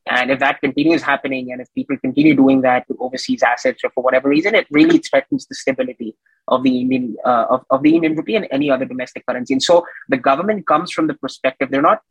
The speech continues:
really concerned about the taxes as well. Look, to be honest, the government in India,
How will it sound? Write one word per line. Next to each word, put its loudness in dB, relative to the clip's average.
really 2
concerned -6
about -4
the -18
taxes -8
as -16
well. -2
Look, 0
to -4
be 2
honest, 2
the -4
government 0
in 0
India, 2